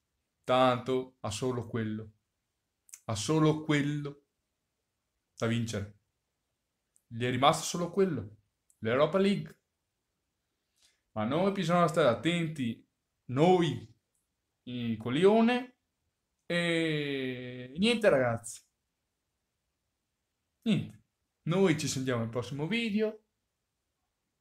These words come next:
E va bene, lasciate un mi piace, commentate, eccetera, eccetera, eccetera. Va bene? E sempre,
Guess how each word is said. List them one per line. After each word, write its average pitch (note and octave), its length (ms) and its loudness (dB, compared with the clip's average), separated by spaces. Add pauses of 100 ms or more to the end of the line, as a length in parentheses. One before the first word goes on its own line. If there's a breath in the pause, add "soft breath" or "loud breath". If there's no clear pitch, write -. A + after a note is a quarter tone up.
(340)
E F3 40 -2
va G#3+ 100 6
bene, B2+ 460 0 (180)
lasciate C3+ 320 -10
un F3 60 0
mi G3+ 100 2
piace, A3 480 2
commentate, G#3+ 920 0 (680)
eccetera, A3 480 2
eccetera, G3 380 0
eccetera. - 500 -10 (420)
Va C3+ 100 -4
bene? C3 420 -2 (540)
E F3 140 2
sempre, G#3 760 4